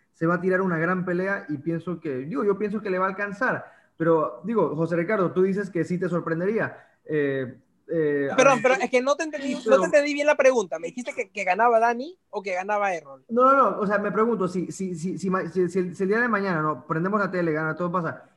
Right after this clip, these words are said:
Speaker 1: y digamos, Errol Spence se lleva una decisión clara, una decisión clara, te hablo un ciento dieciséis a ciento once, un ciento diecisiete a ciento diez, una cosa así, ¿te sorprendería tanto tampoco? O sea, también.
Speaker 2: ¿Sabes por qué me sorprendería? Porque yo diría, este tipo ha regresado de la muerte,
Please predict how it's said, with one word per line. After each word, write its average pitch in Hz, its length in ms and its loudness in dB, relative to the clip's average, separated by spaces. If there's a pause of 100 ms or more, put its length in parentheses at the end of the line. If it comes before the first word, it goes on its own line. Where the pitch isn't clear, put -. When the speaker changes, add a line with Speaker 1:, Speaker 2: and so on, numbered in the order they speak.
(120)
Speaker 1:
y 165 80 -2
digamos, 180 380 4
Errol 208 300 2
Spence 208 260 -4
se 180 120 -2
lleva 190 180 0
una 202 140 -2
decisión 170 400 0
clara, 170 480 -2
una 175 160 -2
decisión 175 240 -2
clara, 175 240 0
te 175 60 -2
hablo 175 160 0
un 170 60 -4
ciento 175 380 -2
dieciséis 151 280 -4
a - 20 -12
ciento 160 300 -4
once, 180 300 -2
un 165 100 -6
ciento 160 580 -4 (300)
diecisiete 151 480 -4
a 160 40 -4
ciento 165 300 -4
diez, 170 340 -2
una 175 240 -4
cosa 185 160 -2
así, 185 300 -4 (220)
¿te 165 100 0
sorprendería 165 640 0
tanto 202 220 -2
tampoco? 180 360 -4
O 165 60 -10
sea, 151 100 -8
también. 175 400 -8 (380)
Speaker 2:
¿Sabes 302 160 4
por 294 100 -2
qué 285 80 0
me 302 140 6
sorprendería? 240 540 0
Porque 233 180 -4
yo 240 100 6
diría, 262 340 0
este 254 180 -4
tipo 269 280 4
ha 262 80 4
regresado 254 380 0
de 254 60 2
la 226 120 4
muerte, 262 640 2